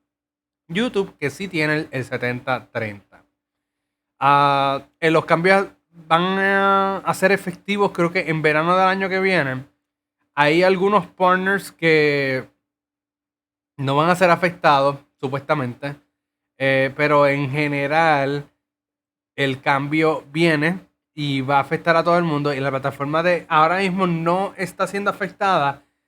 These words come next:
ni va a ser afectada próximamente en, en una magnitud grande, pero cuando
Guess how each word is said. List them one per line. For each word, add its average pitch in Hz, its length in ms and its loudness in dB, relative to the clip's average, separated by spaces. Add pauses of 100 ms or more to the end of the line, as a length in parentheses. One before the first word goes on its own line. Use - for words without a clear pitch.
(200)
ni 156 140 2
va 156 120 6
a 151 40 4
ser 190 160 4
afectada 185 540 2
próximamente 180 800 0
en, 147 300 -4
en 147 220 -2
una 175 460 0
magnitud 160 640 -2
grande, 175 420 0
pero 139 260 -4
cuando 139 640 -2